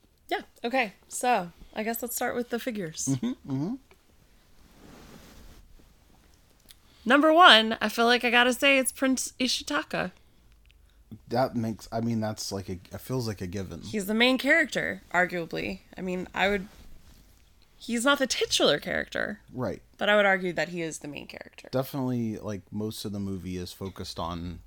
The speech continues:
Speaker 2: like, we're seeing it from his point of
Speaker 1: It's
Speaker 2: view.
Speaker 1: his perspective, his adventure,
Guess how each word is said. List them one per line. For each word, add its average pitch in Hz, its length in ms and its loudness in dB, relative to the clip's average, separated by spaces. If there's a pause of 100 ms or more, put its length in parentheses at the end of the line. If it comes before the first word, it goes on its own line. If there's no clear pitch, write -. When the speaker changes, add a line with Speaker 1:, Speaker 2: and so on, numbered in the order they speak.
Speaker 2:
like, 104 240 -8
we're 104 80 -6
seeing 101 300 -4
it 95 100 -6
from 90 200 -8
his 95 200 -8
point 92 300 -8
of - 40 -12
Speaker 1:
It's 247 140 -4
Speaker 2:
view. 302 60 -4
Speaker 1:
his 277 100 -2
perspective, 180 840 -8 (340)
his 233 220 0
adventure, 165 720 -4